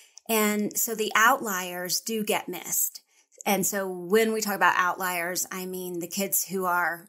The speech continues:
exceptional performers and then the kids who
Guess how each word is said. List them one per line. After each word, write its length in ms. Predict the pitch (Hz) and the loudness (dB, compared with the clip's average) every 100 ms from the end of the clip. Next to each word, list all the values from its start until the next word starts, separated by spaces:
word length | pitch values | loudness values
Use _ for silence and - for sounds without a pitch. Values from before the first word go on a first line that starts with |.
| - | -16
exceptional 720 | 185 - - 254 - 269 262 | -4 2 4 2 0 -4 -6
performers 760 | 254 240 - 247 240 233 233 - | -8 -10 -8 -8 -6 -4 -4 -4
and 140 | 202 196 | -4 -6
then 120 | 190 | -6
the 80 | 180 | -10
kids 340 | - 180 170 | -10 -6 -6
who 280 | - 170 | -6 -8